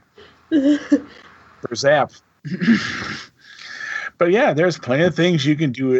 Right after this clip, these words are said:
Speaker 2: You, you can, you, there's plenty of adventures out there. I'm also thinking of Little Witch Academia, the series, uh, which is about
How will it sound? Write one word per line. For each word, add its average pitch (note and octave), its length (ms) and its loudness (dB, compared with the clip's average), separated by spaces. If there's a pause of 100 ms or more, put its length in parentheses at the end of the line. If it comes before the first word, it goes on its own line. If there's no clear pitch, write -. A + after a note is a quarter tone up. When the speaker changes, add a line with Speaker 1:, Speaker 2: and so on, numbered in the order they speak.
Speaker 2:
You, D3 140 -2
you D#3 280 0
can, C#3 320 -4
you, C3+ 440 -4
there's C#3 180 0
plenty F#3 160 2
of F#3+ 60 2
adventures B2 400 0
out A2+ 160 2
there. A2+ 160 2
I'm A#2+ 160 2
also B2+ 240 0
thinking A#2+ 340 -2
of G#2 200 0
Little B2+ 220 2
Witch B2+ 240 0
Academia, B2+ 680 2
the G#2+ 320 0
series, E3 680 0 (500)
uh, A2+ 280 2
which A2 220 2
is B2 120 0
about A#2+ 360 -2